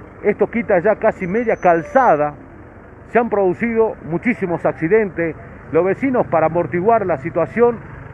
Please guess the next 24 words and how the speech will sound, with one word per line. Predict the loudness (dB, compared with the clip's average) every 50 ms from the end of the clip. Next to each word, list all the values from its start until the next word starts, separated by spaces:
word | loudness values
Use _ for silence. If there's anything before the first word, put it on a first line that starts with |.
| -6 -4
tuvieron | -2 -2 0 2 4 4 4 4 2 -4 -6
que | -2 2 4 4 4 4 2 -2 -10 -14 -8 -2
poner | 0 0 2 2 0 0 0 0 0 -2 -4 -8 -12 -14 -10 -2 2
algunos | 2 2 4 2 0 -2 -2 0
neumáticos | 0 0 2 2 2 4 4 4 2 2 -2 -10 -6 -4 -4 -4 -4 -6 -10 -18 -18 -18 -8 -2
porque | 0 0 0 0 -2
una | 0 2 2 2
camioneta | 2 2 2 2 2 0 0 0 0 0 0 -2
Saveiro | 0 0 0 2 2 4 2 2 2 0 -2
quedó | 0 0 2 2 0 0 0
dentro | 2 2 2 0 -2 -4 -4 -2
de | 0 -2
este | -2 -2 -2 -2 -2 -2 -4 -8 -14 -16 -16 -16 -8 -2
canal. | 2 2 2 4 2 0 0 -2 -4 -10 -14 -18 -20 -20 -20 -20 -20 -18 -18 -16 -16 -16 -16 -16 -16 -18 -8 -2 -2
Esto | -2 0 0
ya | 0 0 0
no | 0 0 -2
es | -2 -2
un | -4
pozo, | -2 0 0 0 -2 -4 -8 -6 -2
esto | 0 0 0 2 0 0
es | 0 -2
un | -4 -4 0
canal. | 0 2 2 2 2 2 0 -4